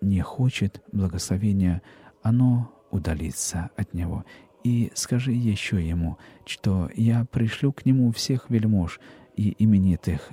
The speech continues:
гостей, но царства моего он не узрит, ибо не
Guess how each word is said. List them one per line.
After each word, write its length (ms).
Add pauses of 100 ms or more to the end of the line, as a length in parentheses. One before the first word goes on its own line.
гостей, 680 (480)
но 300 (140)
царства 680 (400)
моего 640
он 340 (140)
не 300 (100)
узрит, 640 (480)
ибо 400 (320)
не 200